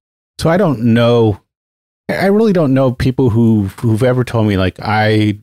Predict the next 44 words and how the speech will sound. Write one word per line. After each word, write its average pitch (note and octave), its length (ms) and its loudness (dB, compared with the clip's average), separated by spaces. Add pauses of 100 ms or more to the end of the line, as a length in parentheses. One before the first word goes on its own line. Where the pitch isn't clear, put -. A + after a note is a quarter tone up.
have G2+ 220 -4
done G#2+ 220 0
this F#2+ 200 -2
completely A#2+ 580 -2
successfully F2+ 840 -4
for G2 200 -6
a F2+ 60 -2
long F#2 240 -4
period F2 260 -4
of D2+ 100 -6
time," F2 340 -4
though, G2 100 -4
although G#2+ 260 0
I G#2+ 80 0
think G2+ 220 -6
people G2+ 240 -6
have F2+ 100 -4
made, E2 300 -4 (540)
uh, D2+ 280 -4 (480)
you A2 80 -4
know, F#2 180 -2 (120)
dramatic G2+ 920 0
reductions E2 640 -4
in F2 100 -6
the D#2+ 80 -4
amount D#2 260 -4
of, - 240 -12
of E2 200 -8
paper E2+ 320 -6
they D#2+ 200 -4
generate D#2 600 -4
and D#2+ 400 -6
that's E2 200 -6
involved D#2 440 -6
in D#2+ 80 -4
their D2+ 140 -4
practice. D#2 680 -8
Tom, B2 300 -2
I B2 100 -2
mean, A#2+ 320 -2
what's C#3 280 -2
your C#3+ 120 0
sense B2 380 -4
of, F2 260 -4